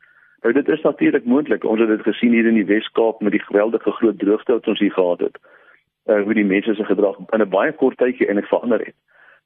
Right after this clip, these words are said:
En ons het daai tipe van verandering ook nodig, eh, rondom klimaat.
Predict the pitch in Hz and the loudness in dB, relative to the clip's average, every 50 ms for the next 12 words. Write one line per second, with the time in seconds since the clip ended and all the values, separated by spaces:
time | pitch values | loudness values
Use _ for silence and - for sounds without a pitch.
0 | _ - - 110 107 107 107 98 87 107 120 107 98 92 113 127 - - - 160 | _ -2 0 0 2 0 0 0 0 0 0 0 2 0 0 -2 -4 -4 -6 0
1 | - 147 135 - 117 110 - 113 - 110 110 107 104 110 104 101 107 101 - - | 0 0 0 0 -2 0 0 0 0 2 0 2 0 0 0 0 -2 -2 -2 0
2 | 101 104 110 101 95 82 - - - _ _ _ _ _ _ _ _ _ - 107 | 2 2 2 2 0 -2 -4 -8 -18 _ _ _ _ _ _ _ _ _ -2 -2
3 | 104 101 101 98 98 104 104 104 - 101 98 101 101 - 95 92 92 92 87 78 | 0 0 0 0 0 -2 0 0 -2 -2 -2 -4 -4 -2 0 2 2 2 2 0
4 | - - | -4 -10